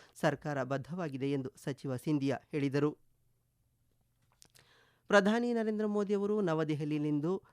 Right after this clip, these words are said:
ವಿಡಿಯೋ ಕಾನ್ಫರೆನ್ಸ್ ಮೂಲಕ ಬಿಹಾರ್ನ ಮುಖ್ಯಮಂತ್ರಿ ಮಹಿಳಾ ರೋಜ್ಗಾರ್ ಯೋಜನೆಗೆ ಚಾಲನೆ ನೀಡಿದರು.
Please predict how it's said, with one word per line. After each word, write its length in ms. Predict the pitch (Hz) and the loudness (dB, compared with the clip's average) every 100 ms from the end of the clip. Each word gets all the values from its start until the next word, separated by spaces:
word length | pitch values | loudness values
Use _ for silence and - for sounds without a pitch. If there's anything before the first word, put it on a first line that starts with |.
| - | 0
ವಿಡಿಯೋ 300 | 160 180 196 | 2 2 0
ಕಾನ್ಫರೆನ್ಸ್ 540 | - 151 143 160 - | 0 -2 -2 -4 -4
ಮೂಲಕ 320 | 156 151 143 180 175 | -2 -2 -2 -4 -4
ಬಿಹಾರ್ನ 560 | 135 135 139 135 160 | -2 -2 -2 -2 -2
ಮುಖ್ಯಮಂತ್ರಿ 680 | 175 143 - 156 156 175 190 | 0 -2 -2 -4 -2 -4 -2
ಮಹಿಳಾ 460 | 147 135 156 170 170 | -2 -2 -2 -2 0
ರೋಜ್ಗಾರ್ 480 | 139 135 131 143 - - - - | -2 -2 2 0 0 -16 -12 0
ಯೋಜನೆಗೆ 480 | 143 143 151 131 - | 2 2 0 -2 -2
ಚಾಲನೆ 400 | 170 147 139 139 | 0 2 2 2
ನೀಡಿದರು. 500 | 143 139 139 147 | 2 2 2 2